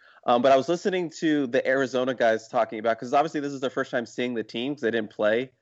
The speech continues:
Um, this is their first game, so they were very, they're in the binoculars trying to figure out stuff, and they were, like, freaking out a little bit just because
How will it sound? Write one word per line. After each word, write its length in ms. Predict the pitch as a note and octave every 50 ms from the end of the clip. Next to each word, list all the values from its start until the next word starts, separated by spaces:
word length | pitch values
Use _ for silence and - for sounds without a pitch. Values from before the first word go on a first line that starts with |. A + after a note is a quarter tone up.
| _ _ _ _ _ _ _ _ _ _ -
Um, 540 | A#2+ A2+ A2+ A2 A2 G#2 G#2 G#2 F#2+ - -
this 120 | G2 A2+
is 60 | G#2+ -
their 100 | A2 G#2+
first 240 | - A#2 G#2 -
game, 280 | - G#2+ G#2+ A#2+ B2+ C3+
so 160 | - - B2+
they 120 | A2+ A2 A2+
were 220 | G#2+ G#2 - - _ -
very, 560 | A2+ A#2+ B2+ C3+ C#3+ C#3+ D3+ C#3+ C3+ G#2+ - _ _ _ _ _ _ _ _ _ _ _
they're 240 | - B2 B2 A2+ F#2
in 160 | D#2 C#2+ G2+
the 60 | C3 C3
binoculars 500 | B2 C#3 C#3+ C3 B2+ - C3+ B2 A#2+ -
trying 160 | - B2+ B2
to 40 | A#2+
figure 280 | - C3 B2+ B2 A#2+
out 120 | A#2 A2+ -
stuff, 320 | - - B2 A#2 A2+ - -
and 100 | - B2 C3
they 80 | C3+ C#3+
were, 100 | D#3+ D#3+
like, 260 | D3+ D3 C3+ G#2+ - _ _ _ _ _ _ _ _ _ _ -
freaking 260 | E3 G3+ - G#3 D#3
out 160 | - C#3 D3
a 40 | D#3
little 200 | D#3 D#3 D#3 D#3+
bit 140 | D#3+ D#3+ B2+
just 220 | B2+ B2+ - -
because 480 | C#3 - - C#3 C3+ B2+ A#2+ A2+ A2+